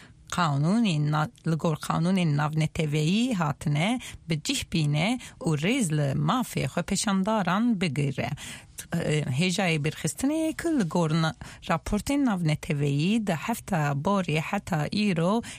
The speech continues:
herî kêm şa-, sed û şanzde kes di, e, xwepêşandanên Îranê de ji aliyê hêzên evlîkariya Îranê ve hatiye kuştin.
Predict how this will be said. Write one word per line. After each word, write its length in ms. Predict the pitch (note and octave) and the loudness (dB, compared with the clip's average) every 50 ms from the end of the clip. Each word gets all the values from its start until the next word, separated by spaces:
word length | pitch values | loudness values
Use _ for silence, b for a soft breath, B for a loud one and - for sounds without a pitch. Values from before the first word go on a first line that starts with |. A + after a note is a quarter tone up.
| B B | B B
herî 400 | - - A3 A#3 F#3+ E3 C#3 A#2+ - - | -6 -4 -2 0 0 0 0 -2 -6 -10
kêm 360 | - - - A#3+ G3+ F#3+ G3+ A#3 B3 A#3+ B B B | -6 -2 0 0 2 2 2 0 0 -2 B B B
şa-, 500 | B - - - - - C#4 E3 E3 D#3 - | B -6 -4 -2 -2 -2 -2 -2 -2 -2 -4
sed 260 | - - - A#3 A3+ - | -6 -4 -2 -2 -2 -2
û 100 | - D3 | -2 -2
şanzde 520 | - - - E3+ F3 F3 E3+ - D4+ D#4 | -2 0 0 2 2 0 0 -2 -4 -4
kes 520 | - - - F3+ D#3+ E3+ G3+ - - - B B B B - - | -4 -4 -2 -2 0 0 0 -2 -4 -6 B B B B -4 0
di, 240 | F3+ E3+ D3 C3+ - B B B B - | 0 0 0 -2 -4 B B B B -4
e, 100 | - D#3+ D#3 D3 C#3 C#3 | -2 0 0 2 0 -2
xwepêşandanên 960 | - - - E3 - - F3 - - G3 F#3 F3+ F3+ G#3+ A3+ G3+ D3+ C#3 C3+ - | -4 -4 -6 -4 -2 -2 -2 0 0 0 0 2 0 0 0 2 2 0 0 0
Îranê 600 | - F3+ F3+ F#3 F#3+ G#3+ A3+ G#3 E3 D3+ D3 D3 | 0 0 0 2 2 2 2 2 2 0 0 0
de 240 | - G3+ A#3 B3+ A#3+ | 0 0 0 0 -2
ji 180 | F#3 E3+ E3 - C#4+ | 0 0 -2 -2 -2
aliyê 440 | C#4+ - F#3 F3 F#3 G3+ G3+ E3+ D#3+ D3+ | -2 -2 0 0 2 2 2 2 2 2
hêzên 460 | C#3+ G3+ A#3 A3+ E3 - C#3+ C#3 C#3 - - | 2 2 2 0 0 0 0 0 0 0 -2
evlîkariya 680 | - D#3+ D#3+ E3 D#3+ - - F#3+ F#3 G3 A#3+ D4+ D4+ A#3+ F#3+ | -2 0 0 -2 -2 -2 -2 -2 -2 0 0 0 0 0 0
Îranê 680 | - D#3 D#3 D#3 D#3+ D3+ D3+ D3+ D3+ D#3+ E3+ E3+ D#3+ E3+ | 2 0 2 2 2 2 2 2 2 2 2 2 2 2
ve 180 | E3+ E3 F3 | 2 2 2
hatiye 480 | F3 D#3 D#3+ D3+ - - - D3 D3 D3+ | 2 0 -2 -2 -2 -2 -2 -2 -2 -2
kuştin. 500 | - - - - - - - C4+ G3 | -4 -4 -6 -6 -4 -2 0 0 0